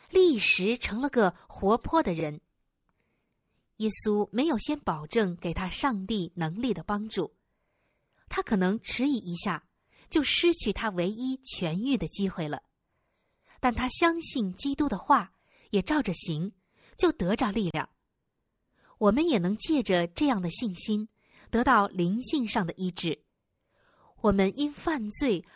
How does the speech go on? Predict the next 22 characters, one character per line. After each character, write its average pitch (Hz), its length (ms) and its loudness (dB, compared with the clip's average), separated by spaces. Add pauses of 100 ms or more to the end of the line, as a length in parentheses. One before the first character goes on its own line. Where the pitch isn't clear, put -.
而 247 120 2
与 233 120 2
上 262 360 0
帝 247 140 -2
的 185 80 -2
生 311 300 -2
命 233 160 0
隔 165 220 -2
绝， 147 340 -2 (600)
我 247 160 6
们 240 140 2
的 320 80 4
灵 196 260 2
命 254 380 0
瘫 - 240 -4
痪 285 320 0
了。 156 160 -4 (800)
我 240 100 8
们 262 100 2
靠 349 220 2
自 359 220 4
己 156 320 -4